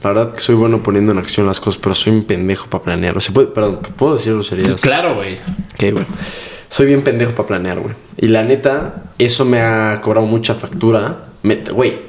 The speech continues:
Speaker 1: o sea, hasta mentalmente, en cosas de trabajo, en cosas de porterología, en cosas de inconformes.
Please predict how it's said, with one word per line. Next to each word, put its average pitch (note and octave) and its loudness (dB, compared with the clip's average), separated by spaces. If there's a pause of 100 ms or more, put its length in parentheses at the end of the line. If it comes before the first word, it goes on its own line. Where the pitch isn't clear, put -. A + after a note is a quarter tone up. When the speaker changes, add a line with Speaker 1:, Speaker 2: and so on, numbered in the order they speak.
(100)
Speaker 1:
o - -12
sea, G#2 -4
hasta G2+ -4
mentalmente, A2 2 (320)
en G2 0
cosas A2 2
de G2+ 2
trabajo, G2+ 0
en F#2+ -4
cosas G#2 0
de - -14
porterología, F#2 0
en F#2 -2
cosas G2 -2
de F#2+ 2
inconformes. G2 0